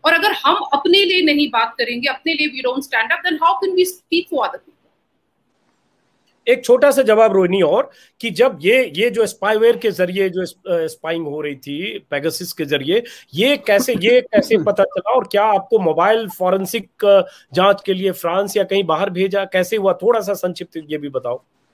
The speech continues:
Speaker 1: सिर्फ देखिए, मेरे को दो तीन महीने पहले जब ये information पहले आई थी wire के पास, मुझे, अ, बोला गया था that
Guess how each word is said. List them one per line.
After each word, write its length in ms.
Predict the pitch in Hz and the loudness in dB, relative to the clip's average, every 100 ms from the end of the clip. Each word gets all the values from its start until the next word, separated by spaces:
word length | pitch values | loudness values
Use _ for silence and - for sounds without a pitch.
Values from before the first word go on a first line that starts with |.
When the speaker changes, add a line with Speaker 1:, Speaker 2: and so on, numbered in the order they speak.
| _ _ | _ _
Speaker 1:
सिर्फ 240 | - 381 214 | -6 -6 -2
देखिए, 360 | 294 302 294 | -4 -2 -4
मेरे 280 | 220 262 320 | -4 -4 -6
को 220 | - 339 | -8 -10
दो 180 | 262 262 | -8 -8
तीन 240 | 262 311 294 | -4 -2 -2
महीने 300 | 269 269 277 | -2 -4 -6
पहले 520 | 226 208 214 240 262 | -4 -4 -4 -6 -6
जब 200 | 233 226 | -8 -8
ये 100 | 240 | -10
information 520 | 233 240 247 254 269 | -10 -12 -10 -10 -8
पहले 220 | 269 220 220 | -6 -4 0
आई 200 | 196 247 | -2 -2
थी 140 | 269 | -4
wire 220 | 202 185 | -2 -2
के 200 | 185 - | -4 -14
पास, 440 | - 170 185 - - | -10 -8 -6 -6 -6
मुझे, 540 | 220 220 240 240 240 | -6 -4 0 2 0
अ, 160 | - 196 | -2 -6
बोला 280 | 196 233 247 | -4 -2 -2
गया 180 | 220 202 | -2 -4
था 160 | 240 | -6
that 120 | 226 | -12